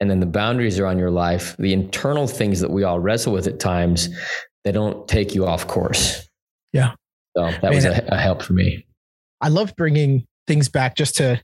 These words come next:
Speaker 2: give a little bit of visuals and, you know, just to let the guys know how it works in the military, right? Like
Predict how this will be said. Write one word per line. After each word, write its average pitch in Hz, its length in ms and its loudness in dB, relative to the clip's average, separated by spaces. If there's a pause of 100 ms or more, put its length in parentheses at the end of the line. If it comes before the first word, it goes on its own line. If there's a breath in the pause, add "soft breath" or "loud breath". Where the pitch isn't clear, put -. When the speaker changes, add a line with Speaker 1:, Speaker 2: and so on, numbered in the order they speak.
(120)
Speaker 2:
give 180 160 2
a 165 40 2
little 156 200 2
bit 147 100 0
of 127 100 0
visuals 127 520 0
and, 127 240 4 (160)
you 160 80 0
know, 139 100 2
just 147 200 0
to 165 80 2
let 147 240 0
the 156 80 0
guys 139 260 2
know 131 180 2
how 160 200 0
it 175 120 -2
works 165 240 -2
in - 60 -8
the 131 100 2
military, 135 400 2
right? 120 200 2
Like 135 180 0